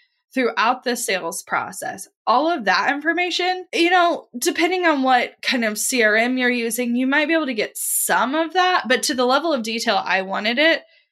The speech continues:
it didn't exist. And so we had to build a s-, process to track those things internally. And you could spend so much time,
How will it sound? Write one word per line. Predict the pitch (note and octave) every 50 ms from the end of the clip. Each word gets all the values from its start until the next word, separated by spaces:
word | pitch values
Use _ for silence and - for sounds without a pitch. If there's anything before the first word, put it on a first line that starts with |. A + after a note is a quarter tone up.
| _ _ _ _ _ _
it | - C4
didn't | A3+ C4 C4+ A#3+ G#3
exist. | E3 F3+ - - - - - - - - -
And | - A#3+ A#3+ A3+
so | - G3 F#3 C#3+ B2+ A2 -
we | F#3+ G#3+ G#3 G3+
had | G3+
to | - A3+ A3+
build | A#3 A#3+ A#3 A#3 A3+
a |
s-, | A#3 A3+ -
process | - - - D#4+ F#4+ G4+ G4+ - F#3+ - F3+ F#3 - - -
to | - B3
track | G#3+ - - G#3 G3 G3 G3 -
those | A3 A3 A3 A3
things | - B3 A#3+ A#3+ A3+ A#3+
internally. | A#3 A#3 A3+ A#3+ C#4+ D#4 D#4+ B3+ F3+ E3+ - - - - _ - - _ _ _ _ _ _ -
And | C#4 C4 A#3+ A#3 A3+ A3+ A3 G#3+ A3 G#3+ G#3 - - _ _ _
you | - B3 A#3+ D4 F4
could | E4+ G4+ G4+ G4+
spend | - - A#3+ A3 G3+ F#3+ F#3+ F#3 F#3+ G3 F#3 - _ _ _ _ _ _ -
so | - - - - - - - B3+ B3 A#3+ A3+ G#3+
much | F3+ D#3+ D3+ D3+ - - -
time, | - F#3 - - - - - - A3+ A3+ A3+